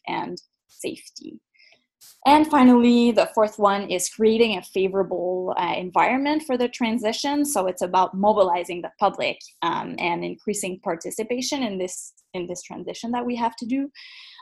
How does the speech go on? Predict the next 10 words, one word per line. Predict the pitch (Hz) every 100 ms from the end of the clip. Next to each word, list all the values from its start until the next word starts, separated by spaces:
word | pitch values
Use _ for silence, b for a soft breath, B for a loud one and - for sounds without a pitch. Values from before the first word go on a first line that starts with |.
| -
Um, | 185 185
so | 185 208
there's | 202 196 185
money | 190 190 196 190
targeted | 185 190 180 180 175
towards | - 180 175 175 175 - -
Indigenous | 185 175 202 196 202 202 202 - -
communities, | 208 208 226 220 226 -
climate | 226 208 208
action, | 202 208 - 214 202 208